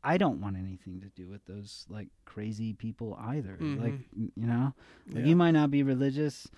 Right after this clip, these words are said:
Speaker 1: but I bet we would get along, like, even if we disagree on a bunch of stuff.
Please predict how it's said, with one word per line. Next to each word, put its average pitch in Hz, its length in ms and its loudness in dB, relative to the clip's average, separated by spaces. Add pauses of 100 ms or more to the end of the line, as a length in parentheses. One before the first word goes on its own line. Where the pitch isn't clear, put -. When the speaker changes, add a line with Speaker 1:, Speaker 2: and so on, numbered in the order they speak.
(480)
Speaker 1:
but 135 280 0 (140)
I 170 80 -6
bet 214 220 2
we 220 140 2
would 196 180 2
get 160 180 2
along, 117 680 0 (280)
like, 110 360 -4 (300)
even 196 200 4
if 190 160 2
we 196 100 -2
disagree 185 440 -4
on 175 100 2
a 127 60 2
bunch 110 280 -4
of - 60 -18
stuff. - 300 -10